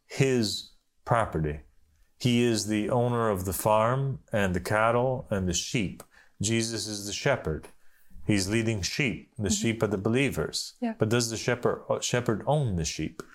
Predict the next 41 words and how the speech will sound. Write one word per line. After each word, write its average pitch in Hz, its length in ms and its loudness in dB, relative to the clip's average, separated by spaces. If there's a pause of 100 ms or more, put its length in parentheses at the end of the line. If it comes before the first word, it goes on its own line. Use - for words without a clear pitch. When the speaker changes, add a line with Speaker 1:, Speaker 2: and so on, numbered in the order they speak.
(160)
Speaker 2:
Yeah. 208 120 -4 (180)
Speaker 1:
And 104 140 2
we 98 100 0
find 110 280 2
in 104 120 -2
the 98 40 0 (160)
Bible 156 240 2
that 95 140 2
Jesus 98 480 -4
says, 98 720 0 (200)
what 104 120 2
does 92 160 0
he 90 60 -6
say? 82 340 -2 (500)
He 107 80 0
says, 95 420 0
"Whoever 104 880 0 (460)
prefers 98 680 2
their 85 160 0
father 80 680 0 (140)
or 139 220 4
their 175 160 0
mother 139 520 0 (280)
over 110 300 2
me 175 400 0 (120)
are 104 100 2
not 104 240 0
worthy 87 340 0
of 76 140 -4 (100)
me." - 80 -8 (240)
Speaker 2:
Yeah. 190 180 -4
Speaker 1:
Because 107 400 2
Jesus 110 320 -6
is 95 120 -8
saying 120 340 -2
that 95 140 -2
his 190 300 0
rights 85 600 -2 (460)
over 185 340 4
the 92 100 -2
people 87 520 -4